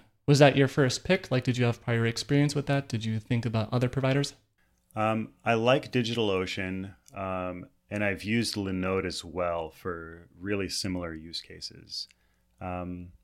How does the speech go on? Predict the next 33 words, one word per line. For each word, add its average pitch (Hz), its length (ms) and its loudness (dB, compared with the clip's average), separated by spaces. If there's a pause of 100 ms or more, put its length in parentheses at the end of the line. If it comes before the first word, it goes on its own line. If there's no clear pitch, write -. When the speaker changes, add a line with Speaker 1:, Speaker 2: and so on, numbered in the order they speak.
(480)
Speaker 2:
so 123 240 -2
in 120 100 2
this 135 140 2
case, 139 280 4
it 131 60 2
was 95 120 0
actually 95 360 0
kind 95 300 -4
of 90 100 -8
a 80 40 -10
toss-up 85 640 -4 (420)
which 92 240 -10
one 92 160 -6
we 85 100 -6
used. 90 400 -6
And, 92 560 -4 (160)
uh, 90 420 -6 (220)
Ian 110 260 4
and 95 120 0
I 92 260 2
actually 98 300 0
had 104 220 4
a 95 60 2
prior 95 500 2
project 87 600 -6
on 80 160 -10
DigitalOcean 90 840 -8
that 90 140 -2
we 92 80 -6
were 82 120 -6
working 90 300 -8
on 110 100 -8
together. 120 500 -2